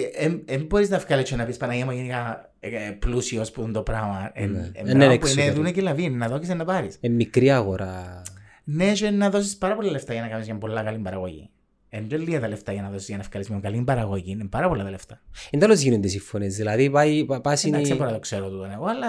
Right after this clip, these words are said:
Speaker 1: εντάξει, έχει
Speaker 2: Όχι, καταλάβες, τι
Speaker 1: χορηγούς,
Speaker 2: Α,
Speaker 1: έχει
Speaker 2: τούτο ήθελα να
Speaker 1: ναι.
Speaker 2: ρωτήσω.
Speaker 1: Έχει χορηγούς, έχει καταστήματα που σου δίνουν ρούχα, έχει, ε, μπορεί εταιρείες που μπορεί να σου δώσουν σπίτια, ας πούμε, και λοιπά, και είναι
Speaker 2: Ναι.
Speaker 1: δούνε και λαβή, διαφήμιση, μπορεί να δώσουν λεφτά, μπορεί.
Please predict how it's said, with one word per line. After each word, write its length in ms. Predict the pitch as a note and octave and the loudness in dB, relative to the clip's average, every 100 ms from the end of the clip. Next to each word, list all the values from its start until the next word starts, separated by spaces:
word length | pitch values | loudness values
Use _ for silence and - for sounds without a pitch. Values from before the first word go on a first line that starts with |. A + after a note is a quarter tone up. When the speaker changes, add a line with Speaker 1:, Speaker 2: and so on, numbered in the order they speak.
| A#3 | -4
Speaker 1:
εντάξει, 340 | G#3 C#3 - | -2 -2 -2
έχει 240 | D3+ D#3 D#3 | -6 -2 4
Speaker 2:
Όχι, 120 | F#3 | 6
καταλάβες, 320 | F3+ F3 A#2+ G#2 | 6 6 6 4
τι 0 | E3+ | 6
Speaker 1:
χορηγούς, 600 | D#3+ B2 C3 C#3+ D3+ D3 | 8 8 6 4 2 2
Speaker 2:
Α, 260 | C#3+ E3 | 6 6
Speaker 1:
έχει 100 | C3+ | 8
Speaker 2:
τούτο 160 | D3+ E3+ | 8 10
ήθελα 240 | C#3 B2+ A2 | 10 8 4
να 80 | C#3+ | 4
Speaker 1:
ναι. 40 | |
Speaker 2:
ρωτήσω. 200 | A2+ - - _ _ _ _ | 2 -2 -10 _ _ _ _
Speaker 1:
Έχει 200 | G3+ F#3+ | -6 -4
χορηγούς, 680 | F#3+ F#3+ E3+ B2 C3+ D#3+ D#3+ | -2 -2 0 -2 -2 -2 -4
έχει 160 | D3+ D3+ | -8 -6
καταστήματα 460 | D#3+ D3+ C3+ C#3+ | -6 -6 -4 -4
που 80 | D3+ | -2
σου 100 | E3+ | -2
δίνουν 180 | F#3 F3+ | 0 2
ρούχα, 300 | C3+ C3 D#3 | 2 2 0
έχει, 600 | D#3 D3+ F3+ E3+ E3 E3 F3 _ - - _ - _ _ _ - | -2 -4 -8 -6 -8 -8 -14 _ -18 -18 _ -20 _ _ _ -12
ε, 440 | F3 F3+ F#3 F#3 F#3 F#3+ - - _ _ | -2 2 2 0 -6 -12 -18 -20 _ _
μπορεί 300 | G#3+ F#3 F#3+ | -14 -2 2
εταιρείες 480 | F#3 F3+ D3 D#3 D#3 | 2 2 6 6 6
που 60 | D#3 | 4
μπορεί 140 | D3+ | 2
να 60 | D#3 | 2
σου 120 | D3+ | 0
δώσουν 180 | D#3 D3+ | -2 -6
σπίτια, 520 | - C3+ C#3+ - D#3 | -10 -10 -12 -6 -4
ας 160 | D3 | -4
πούμε, 180 | - D3+ | -8 -8
και 100 | D3+ | -2
λοιπά, 440 | D#3 D#3 C3 D3+ F3+ | -2 0 0 -2 -2
και 100 | F#3+ | -4
είναι 1000 | G3+ F#3+ G3+ - - _ _ _ - A2+ | -6 -8 -12 -18 -20 _ _ _ -2 2
Speaker 2:
Ναι. 0 | |
Speaker 1:
δούνε 200 | A#2 G3+ | 4 4
και 100 | G#3+ | 4
λαβή, 280 | F#3+ D#3 C3 | 4 2 -2
διαφήμιση, 960 | A2+ G2+ A#2 E3 F#3 G3 F#3 F3+ E3+ D#3 | -4 -8 -6 -4 -4 -2 -4 -4 -6 -2
μπορεί 160 | D#3 | 0
να 100 | C#3 | 0
δώσουν 160 | C3+ C3+ | -2 -4
λεφτά, 520 | A#2+ - C#3 F3+ G3 | -6 -6 -4 -2 -2
μπορεί. 320 | F#3 G3+ G3+ | -4 -8 -10